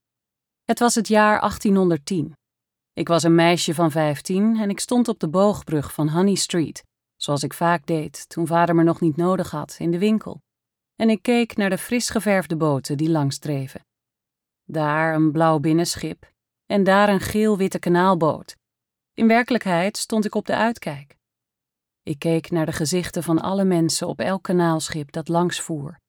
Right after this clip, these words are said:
over het pas voltooide K and A kanaal. Er waren niet veel vrouwen, enkele maar.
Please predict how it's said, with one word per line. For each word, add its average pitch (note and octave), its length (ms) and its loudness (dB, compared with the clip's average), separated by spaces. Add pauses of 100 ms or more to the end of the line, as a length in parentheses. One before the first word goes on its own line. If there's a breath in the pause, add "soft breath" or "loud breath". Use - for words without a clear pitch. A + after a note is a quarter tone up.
(300)
over F#3+ 220 -6
het G3 180 -6
pas - 320 -2
voltooide F3 580 -4
K - 180 -12 (280)
and F3+ 220 -2
A E3+ 300 -2
kanaal. D3 520 -4 (680)
Er D#3 120 -6
waren D3 260 0
niet D3 160 2
veel D#3 200 -2
vrouwen, E3 480 -6 (360)
enkele G#3 360 0
maar. D3 320 -6